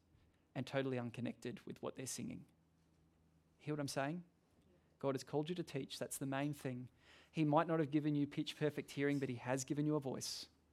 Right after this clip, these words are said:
Use it to the glory of God and for the good of your brothers and sisters. We need to hear you.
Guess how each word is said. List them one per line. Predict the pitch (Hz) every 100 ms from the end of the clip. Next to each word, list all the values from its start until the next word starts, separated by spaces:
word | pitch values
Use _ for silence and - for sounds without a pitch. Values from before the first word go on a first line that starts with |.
| _ _ _ -
Use | 131 170 165
it | 131 - - _ _ _ _ _ -
to | 147
the | 131
glory | 131 139 202
of | 196
God | 175 143 143 143 -
and | 123
for | -
the |
good | 127 131 143
of | 139
your | 139
brothers | 139 127 123
and | 123
sisters. | - 117 110 107
We | 147
need | 160 147 151 175 175
to | 143
hear | 127 143
you. | 131 127